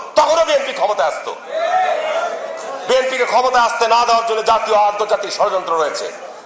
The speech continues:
আমি মুক্তিযোদ্ধা ভাইদের অনুরোধ করব যে আমরা আছি, আপনারা নির্দেশনা দেন, নতুন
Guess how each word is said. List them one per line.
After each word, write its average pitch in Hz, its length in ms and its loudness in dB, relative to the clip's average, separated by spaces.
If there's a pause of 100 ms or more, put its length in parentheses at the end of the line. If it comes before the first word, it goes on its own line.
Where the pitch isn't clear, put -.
(140)
আমি 208 300 0
মুক্তিযোদ্ধা 202 440 -2
ভাইদের 202 280 2
অনুরোধ 220 280 2
করব - 400 0 (400)
যে 170 60 4
আমরা 240 220 4
আছি, 233 300 -2 (460)
আপনারা 240 320 4
নির্দেশনা 247 480 0
দেন, 277 300 2 (440)
নতুন 240 280 2